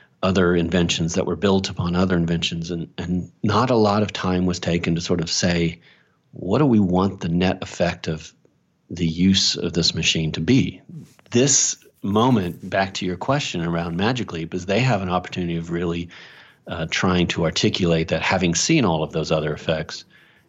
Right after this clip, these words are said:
and, um, maybe try and create something better. So there is at least the intent, but I can't give you specifics about that other than to say,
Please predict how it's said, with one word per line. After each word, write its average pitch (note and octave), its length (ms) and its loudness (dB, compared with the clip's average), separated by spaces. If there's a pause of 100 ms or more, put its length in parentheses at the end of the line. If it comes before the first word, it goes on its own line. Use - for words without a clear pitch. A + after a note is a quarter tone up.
(120)
and, D#2+ 320 -4
um, D2+ 380 -2 (180)
maybe F2 260 2 (220)
try - 160 2
and E2 80 2
create D#2 220 -2
something D#2 340 -4
better. D#2 360 -2
So - 160 -2
there F2+ 240 4
is A2 140 4
at G#2+ 100 2
least G2 220 0
the F2+ 100 0
intent, B2 500 0
but F#2 140 -6
I E2 100 -8
can't F#2 300 -6
give F2 180 -2
you D#2+ 120 -4
specifics E2+ 720 -2
about D#2+ 300 -4
that A2 260 0
other E2 220 2
than D#2 180 -2
to D#2 60 -4
say, E2 400 0